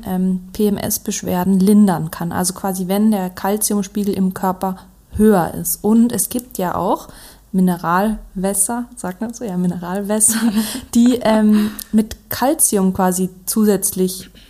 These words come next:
angereichert sind oder die sehr, sehr viel Calcium enthalten. Und gerade wenn man, ähm, ich sag jetzt mal, das nicht in Tablettenform oder so nehmen möchte oder auch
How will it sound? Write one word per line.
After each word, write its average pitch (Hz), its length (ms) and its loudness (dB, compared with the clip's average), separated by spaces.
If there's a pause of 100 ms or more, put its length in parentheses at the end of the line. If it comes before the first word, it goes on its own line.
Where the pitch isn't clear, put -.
(420)
angereichert 190 720 2
sind 190 120 -2
oder 190 100 -2
die 185 160 -4
sehr, 190 180 -2
sehr 190 140 -4
viel 185 160 -10
Calcium 190 560 -2
enthalten. 208 640 -2 (480)
Und 196 360 0
gerade 190 360 -4
wenn 226 180 2
man, 214 340 0 (140)
ähm, 185 260 -2
ich 185 100 -6
sag 180 220 -4
jetzt 185 180 -8
mal, 180 140 -2
das 180 180 -4
nicht 190 160 -2
in 180 100 -2
Tablettenform 190 1000 -2
oder 180 200 -2
so 185 140 -4
nehmen 185 480 2
möchte 185 480 -2
oder 185 280 0
auch 170 240 -4